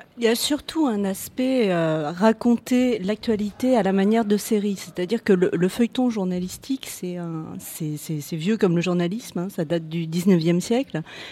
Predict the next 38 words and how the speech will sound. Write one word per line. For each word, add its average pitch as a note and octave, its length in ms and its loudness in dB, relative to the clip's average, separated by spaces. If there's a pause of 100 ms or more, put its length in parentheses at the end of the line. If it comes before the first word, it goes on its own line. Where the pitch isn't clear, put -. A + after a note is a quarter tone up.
Mais G#3+ 140 4
ça A#3 180 4
trouve C4+ 300 2
un G#3+ 160 2
écho B3+ 500 2
aujourd'hui G3+ 520 0
à G3+ 60 -2
notre F3+ 280 -2
époque G#3+ 400 0
avec E3+ 240 -4
le F3+ 80 0
langage F#3 500 2
des D#3 280 0
séries. G3 400 -2 (520)
Et, F#3+ 260 6
euh, E3 160 4
au A3 100 4
début G#3 280 0
des G3+ 160 2
jours, C4+ 300 2
euh, F#3 140 0
ce, F3 400 -6
ce - 120 -14
qu'on F#3 160 -2
constatait, G3 640 -4
c'est A3+ 180 -6
que F#3+ 140 -6
souvent, A#3+ 640 4
euh, E3+ 240 0
sur F#3+ 260 0
Internet, G3 600 0 (380)
on F#3 100 0
retrouvait B3 580 2
des G3 160 0
reproductions A#3 880 0
de E3 340 4
journaux G3+ 360 6
papier, B3 560 2